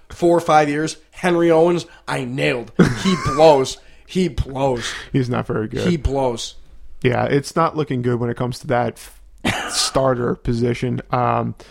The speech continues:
Speaker 2: but that's when, I mean, you go right back to the conversation that we started with, that, you know, are you willing to part ways with one of these star, uh, young position players in order to be able to fill in that, that starter spot? So we'll see what happens in the coming weeks and months. Uh,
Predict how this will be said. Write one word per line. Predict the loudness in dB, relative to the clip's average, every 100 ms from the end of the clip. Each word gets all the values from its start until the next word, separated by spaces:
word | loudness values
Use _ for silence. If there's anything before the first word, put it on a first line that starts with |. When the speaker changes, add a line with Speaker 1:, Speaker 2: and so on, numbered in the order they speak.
| -18 0 2
Speaker 2:
but | 6
that's | 4 4
when, | 0 2 0 -2
I | -2
mean, | 0
you | 0
go | 2
right | 2 2
back | -2 -2
to |
the | -4
conversation | -4 -4 -4 -4
that |
we | -4
started | -4 -4 -4 -4
with, | -4
that, | -4 -4
you | -2
know, | -2
are | 0 0
you | 2
willing | 2 2 2 0
to | -4
part | -4 -2 0
ways | 0 -2 -2
with | -4
one | -2 -2
of | -2
these | -2 -4
star, | -4 -2 0 -2 -6 -12 -16 -4
uh, | -2 -2
young | -2 -2
position | -4 -4 -4 -4
players | -4 -2 -2
in | -2
order | -4 -4
to | -4
be | -2 -2
able | -4
to | -6
fill | -6 -6 -4
in | -6
that, | -8 -10 -8
that | -8 -6
starter | -6 -6 -6
spot? | -6 -6 -6 -6
So | -8 -8 -14 -20 -18 -20 -4
we'll | 6 6
see | 6 2 2
what | 2
happens | 2 2 0 -4 -6 -10 -6
in | -6
the |
coming | -2 -2 -2 0
weeks | 0 -2 -4
and | -2
months. | 0 0 -2 -8 -8
Uh, | -4 -2 -4